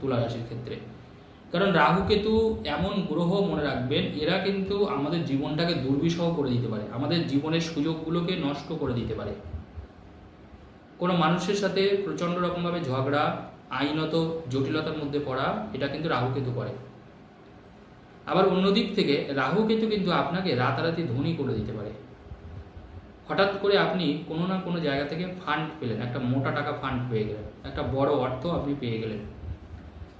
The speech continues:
অর্থাৎ রাহু কেতু যেমন ভালোও করে, আবার রাহু কেতু কিন্তু খারাপও করে। তাই এবং রাহু এবং কেতু জানবেন একটা রাশিতে কিন্তু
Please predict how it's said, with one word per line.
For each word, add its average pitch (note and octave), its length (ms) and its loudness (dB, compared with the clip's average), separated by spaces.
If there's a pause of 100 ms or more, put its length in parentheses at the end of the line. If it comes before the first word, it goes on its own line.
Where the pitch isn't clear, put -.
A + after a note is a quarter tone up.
অর্থাৎ F#3+ 280 2
রাহু D3+ 300 6
কেতু F#3+ 160 2
যেমন F#3+ 260 4
ভালোও D3 380 4
করে, E3 300 4
আবার C#3 180 0
রাহু B2 300 0
কেতু E3 200 -4
কিন্তু E3 220 -6 (160)
খারাপও C3+ 280 -2
করে। G#2+ 220 -4 (100)
তাই B2+ 240 -4 (1120)
এবং D#3+ 380 2
রাহু C3 640 4
এবং E3 300 2
কেতু D3+ 220 0
জানবেন E3+ 300 0
একটা D3+ 280 -2
রাশিতে E3+ 400 -2
কিন্তু F3 260 -2